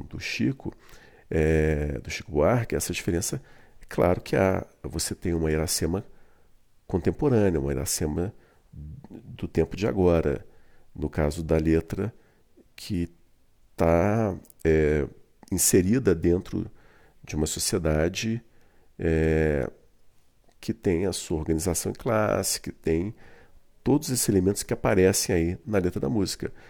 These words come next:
E você tem uma Iracema, no caso do texto, do, no caso do livro de José de Alencar, que é idealizada, que é um personagem romântico. E aí,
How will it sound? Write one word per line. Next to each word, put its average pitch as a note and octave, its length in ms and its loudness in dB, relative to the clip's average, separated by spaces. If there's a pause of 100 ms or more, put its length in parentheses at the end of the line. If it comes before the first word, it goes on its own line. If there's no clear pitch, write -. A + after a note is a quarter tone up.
(260)
E D3+ 40 -14
você - 240 -2
tem F2 240 2
uma F2+ 200 2
Iracema, D#2+ 800 0
no F#2 180 -8
caso D#2 360 -2
do - 120 -10
texto, - 480 -4
do, D2 420 -6
no E2+ 80 -10
caso D2+ 300 -4
do E2+ 60 -8
livro D#2 160 -4
de - 60 -14
José D#2 120 -6
de F#2 120 -4
Alencar, G2 380 -2 (520)
que - 100 -2
é - 20 4
idealizada, F2+ 720 4
que - 100 -8
é C#2+ 40 -2
um C#2+ 40 -4
personagem C#2+ 440 -8
romântico. F2 680 -2 (480)
E F#2 120 2
aí, G2+ 380 2